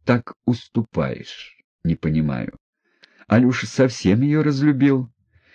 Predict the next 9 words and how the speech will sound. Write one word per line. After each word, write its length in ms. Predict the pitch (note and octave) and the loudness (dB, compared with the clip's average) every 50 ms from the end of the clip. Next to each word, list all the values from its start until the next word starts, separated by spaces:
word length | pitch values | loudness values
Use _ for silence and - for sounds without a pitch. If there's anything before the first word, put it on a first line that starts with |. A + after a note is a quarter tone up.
| _ _ _ - | _ _ _ -2
Прежде 460 | - F2+ G2 G#2 A#2+ A2+ G2+ A#2+ A#2+ | 2 4 4 4 4 2 2 0 0
ты 200 | A#2+ - A2 A#2 | 2 4 2 0
всё-таки 500 | - - G#2+ G#2+ G#2+ A#2 - - G#2 G2 | 2 2 0 0 0 -2 -6 0 0 0
был 240 | D#2+ - E2+ F#2 F#2+ | 2 2 2 0 0
в 80 | - - | -2 -2
тоске, 640 | - G2+ - - - - - A#2 C3+ D3 F2 - _ _ _ _ _ _ _ - | -4 -4 -4 -4 -12 -6 0 0 2 2 0 -4 _ _ _ _ _ _ _ -4
я 100 | - D#2 | -2 0
ведь 220 | D2+ D2 C#2+ - D#2+ | 0 -2 -4 -4 0
видел. 420 | E2 G2+ C3 B2 A#2 E2 B1+ - | 2 2 4 4 2 0 0 -2